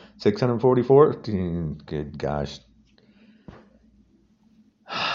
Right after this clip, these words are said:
I spend money to talk about Trump, to say, "Hey, what's wrong with you people?"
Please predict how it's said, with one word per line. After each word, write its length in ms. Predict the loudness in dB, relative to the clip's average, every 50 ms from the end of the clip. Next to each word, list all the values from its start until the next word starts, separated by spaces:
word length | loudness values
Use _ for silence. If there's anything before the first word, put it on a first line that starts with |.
| -8 -10 -12 -16 -20 -20 -20 _ _ _ _ _ _ _ _ _ _ _ _ _ _ _ _ _ _ _ _ -20 -20 -20 _ _ _ _ _ _ _ _ -20 _ _ _ _ _ _ _ -20 -20 -20 -20 -20 -20 -10 -4
I 120 | -2 -2
spend 360 | -2 -2 -2 -2 0 2 2
money 540 | 4 4 4 4 2 0 0 -2 -4 -8 -14 -20 _ _ _ -20 -20 _ _ _ _ _
to 80 | -8 -2
talk 260 | 2 2 2 2 2
about 300 | 2 2 2 2 0 -2
Trump, 400 | -2 0 0 2 0 0 -2 -8 -16 _ -20 _ _
to 80 | -10 -6
say, 220 | -2 0 0 0
"Hey, 320 | 0 0 0 2 2 2 2
what's 260 | 2 2 0 0 0
wrong 160 | 0 0 2
with 140 | 2 0 0
you 80 | -2 -2
people?" 380 | -2 -2 0 0 0 0 -2